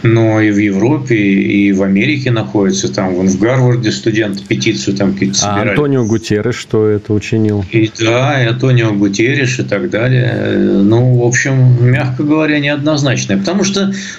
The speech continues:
Speaker 1: ну, как-то вот все хотят, чтобы терроризма не было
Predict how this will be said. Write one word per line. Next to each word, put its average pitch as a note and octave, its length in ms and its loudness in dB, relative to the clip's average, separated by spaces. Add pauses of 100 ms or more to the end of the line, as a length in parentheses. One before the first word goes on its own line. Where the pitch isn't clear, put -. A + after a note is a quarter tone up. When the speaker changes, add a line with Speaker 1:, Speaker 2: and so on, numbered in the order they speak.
(100)
Speaker 1:
ну, G3 180 2
как-то A3 300 -2
вот G#3 180 -2
все G3+ 380 -2 (260)
хотят, E3+ 340 -2
чтобы E3 280 -2
терроризма E3+ 640 0
не A#3+ 220 0
было B2+ 300 -2